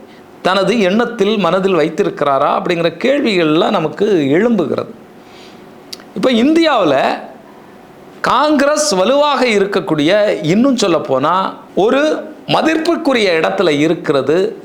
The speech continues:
தமிழகத்தில்தான். கேரளத்துல வலிமையாக இருக்கு, அது வேற. ஆனா, தமிழகத்துல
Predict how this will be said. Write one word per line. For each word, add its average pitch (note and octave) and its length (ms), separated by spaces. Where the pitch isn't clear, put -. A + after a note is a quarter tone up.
தமிழகத்தில்தான். C3+ 1080
கேரளத்துல F#3+ 460
வலிமையாக G3+ 500
இருக்கு, E3 260
அது D3+ 160
வேற. D#3+ 480
ஆனா, C#3+ 540
தமிழகத்துல C#4 640